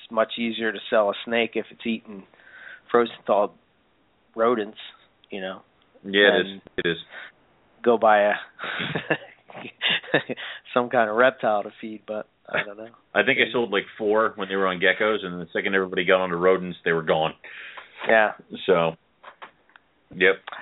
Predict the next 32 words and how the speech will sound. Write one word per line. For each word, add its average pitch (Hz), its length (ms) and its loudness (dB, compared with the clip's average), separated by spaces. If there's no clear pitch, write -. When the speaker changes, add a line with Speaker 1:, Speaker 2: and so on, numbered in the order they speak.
Speaker 1:
I, 165 280 6
I 165 220 6
have 175 180 2
ten 160 260 -2
pairs 131 320 -4
going 120 280 -8
this 117 200 -14
year. 117 260 -8
Um, 113 480 -4
usually 151 380 0
I 139 80 6
shoot 139 160 -6
for 123 220 0
about 117 360 2
ten, 120 380 0
and 110 120 -4
I 107 100 -2
hope 117 340 -2
for 113 160 2
about, 101 440 4
if - 140 -10
I 110 140 6
get 131 280 4
half 117 380 0
or 104 140 -10
three 120 160 -10
quarters 117 440 -4
of 117 100 -2
that, 117 280 2
I'm 95 160 -12
happy. 95 380 -8
Um, 87 400 -6